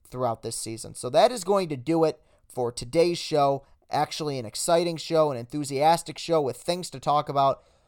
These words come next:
Oh, my heart soars with the Eagle's Nest. You can follow me on Twitter at Castellani twenty fourteen. That's at C A S T E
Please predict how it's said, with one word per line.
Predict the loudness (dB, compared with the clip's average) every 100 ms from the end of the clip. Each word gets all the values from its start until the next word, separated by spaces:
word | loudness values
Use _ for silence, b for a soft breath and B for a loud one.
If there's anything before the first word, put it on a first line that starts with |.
| b b -6
Oh, | -4 -4 -10 _
my | -6 -2
heart | 2 2 2
soars | -4 -4 -4 -6 -10 -14
with | -16 -14
the | -12
Eagle's | -10 -8 -10 -10
Nest. | -12 -12 -14
You |
can | -10
follow | 2 4 4
me | 2 -2 -4 b b b
on | -8 -6
Twitter | -4 -2 -2 -2 0
at | -2
Castellani | 0 -2 -2 -4 -4 -6
twenty | -8 -8
fourteen. | -6 -6 -6 -8 -8
That's | -6
at | -6 -6
C | -6 -4 -2
A | -2
S | -2 -4
T | -8 -10
E | -8 -10